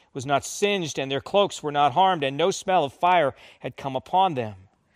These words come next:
Nebuchadnezzar answered and said, "Blessed be the God of Shadrach, Meshach, and Abednego, who has sent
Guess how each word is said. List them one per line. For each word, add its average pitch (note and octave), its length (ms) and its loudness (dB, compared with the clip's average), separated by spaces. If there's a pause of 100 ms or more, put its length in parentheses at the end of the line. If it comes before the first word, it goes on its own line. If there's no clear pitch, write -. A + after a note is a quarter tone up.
(300)
Nebuchadnezzar D#3 720 -2
answered E3 560 -2
and C3 160 -8
said, C3+ 460 -2 (380)
"Blessed D3 560 2
be C#3+ 160 -4
the C#3+ 100 -2
God D#3+ 460 4 (520)
of G#2+ 100 -14
Shadrach, D3 680 2
Meshach, D3+ 560 -2
and B2 100 -8
Abednego, B2+ 640 -2
who C3 120 -6
has A#2 120 -6
sent F#3 360 -4